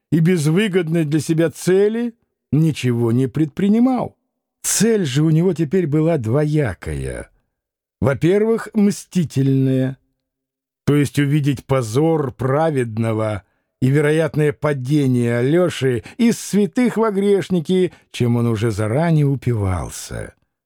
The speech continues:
А во-вторых, была у него тут в виду и некоторая материальная, весьма для него выгодная цель, о которой будет сказано ниже.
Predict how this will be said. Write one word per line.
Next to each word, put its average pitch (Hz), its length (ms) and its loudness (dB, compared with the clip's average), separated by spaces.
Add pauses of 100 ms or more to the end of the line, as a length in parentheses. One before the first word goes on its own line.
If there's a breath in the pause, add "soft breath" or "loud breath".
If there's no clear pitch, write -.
(520)
А 110 80 0
во-вторых, 170 540 0
была 180 260 2
у 202 80 0
него 190 260 2
тут 190 320 -2
в 135 60 0
виду 151 720 2
и 190 160 2
некоторая 202 680 0 (320)
материальная, 107 1080 0 (200 soft breath)
весьма 165 720 0
для 180 180 0
него 180 260 2
выгодная 175 640 0
цель, 160 640 0 (320 soft breath)
о - 100 0
которой 220 380 0
будет 170 300 -2
сказано 143 480 0
ниже. 73 600 -2